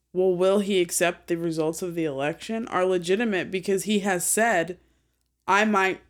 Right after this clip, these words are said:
I mean, maybe I won't." Like, he's been real wishy-washy about actually saying with his mouth,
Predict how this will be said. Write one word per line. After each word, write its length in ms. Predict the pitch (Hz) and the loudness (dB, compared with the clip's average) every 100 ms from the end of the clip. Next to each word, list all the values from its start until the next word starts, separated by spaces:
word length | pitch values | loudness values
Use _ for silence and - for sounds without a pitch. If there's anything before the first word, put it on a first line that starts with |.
| - | -2
I 160 | 180 | 0
mean, 320 | 185 190 196 | 2 2 0
maybe 440 | 151 147 226 180 190 | 0 0 0 2 2
I 180 | 202 214 | 4 2
won't." 500 | 180 240 - - - | 0 -2 -6 -10 0
Like, 240 | 202 208 | 2 2
he's 260 | 254 269 220 | 4 4 4
been 380 | 240 226 175 | 2 2 0
real 580 | 170 208 233 240 240 240 - - | 0 4 4 4 2 0 -4 -12
wishy-washy 960 | - 185 220 - 220 180 160 202 - 190 | 2 4 4 2 0 0 2 0 0 0
about 380 | 175 170 156 - | 2 2 0 -2
actually 580 | 95 165 175 - - 185 | 0 0 0 -4 -2 -2
saying 520 | 180 - 180 175 165 | -2 -2 0 0 2
with 200 | 170 175 | 2 0
his 240 | 185 190 165 | 0 -2 0
mouth, 560 | 175 175 151 151 - | -2 0 -2 -6 -12